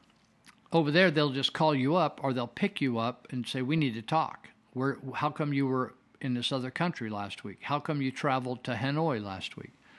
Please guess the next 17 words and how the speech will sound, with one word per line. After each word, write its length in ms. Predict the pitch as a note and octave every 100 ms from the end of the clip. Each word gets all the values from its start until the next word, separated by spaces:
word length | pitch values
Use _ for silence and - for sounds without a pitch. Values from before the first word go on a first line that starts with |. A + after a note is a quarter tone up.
| - -
And 140 | B2 A#2+
they 140 | B2+
harass 580 | B2 C#3 D3+ E3 - -
you 180 | B2+ B2
until 360 | C3 A2 C#3 B2+
they 200 | A#2+ A#2
get 340 | A2 C3 B2+ - - _ _ -
a 60 |
satisfactory 840 | A2 - B2+ B2 - A#2+ A2+ - A2
response. 720 | A2 A2+ - D2 A#1 - - _ - - - - - - - - -
So 540 | - - E3 D#3 D#3 - -
what's 280 | D3 D3
going 320 | - F3+ G3+ D#3
on 260 | C#3 D3+ -
in, 320 | D3+ C3+ C3+ - -
in 200 | C#3+ C3
these 380 | D3 D#3+ -